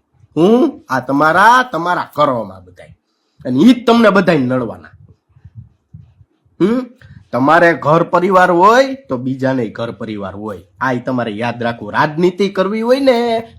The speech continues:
તો ત-, પીળું, પીળો જભ્ભો ને વ્હાઈટ લેંઘો પહેરીને કરાય.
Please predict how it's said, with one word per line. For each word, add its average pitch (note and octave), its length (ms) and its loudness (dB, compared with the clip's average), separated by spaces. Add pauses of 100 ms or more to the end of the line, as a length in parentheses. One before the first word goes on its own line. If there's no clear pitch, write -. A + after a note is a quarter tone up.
તો F3 120 0
ત-, F3 500 -6
પીળું, G#3 640 -4
પીળો G#3+ 320 0
જભ્ભો G3 420 2
ને A#3 80 -2
વ્હાઈટ D#3+ 340 -2
લેંઘો D#3 320 2
પહેરીને D3+ 340 -4
કરાય. A#2 320 -8